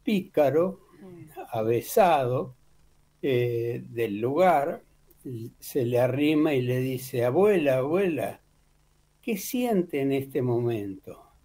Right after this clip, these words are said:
Speaker 1: Y la viejita le contesta que por primera vez en su vida le va a poder comprar un helado a un nieto. Este, esas son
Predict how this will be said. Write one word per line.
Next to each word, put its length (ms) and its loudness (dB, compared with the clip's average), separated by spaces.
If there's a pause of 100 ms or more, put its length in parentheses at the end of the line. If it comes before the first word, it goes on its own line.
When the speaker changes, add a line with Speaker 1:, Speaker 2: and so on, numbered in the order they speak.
(720)
Speaker 1:
Y 100 -8
la 160 -4
viejita 720 -2
le 200 -4
contesta 1040 -4 (1300)
que 160 -8
por 300 -4
primera 500 -2
vez 320 -2
en 120 -2
su 280 -6
vida 340 0
le 160 0
va 160 0
a 120 -8
poder 340 -6
comprar 500 -4
un 240 -2
helado 460 -4
a 60 -4
un 180 -10
nieto. 600 -8 (1500)
Este, 1040 -10 (300)
esas 440 -2
son 540 -2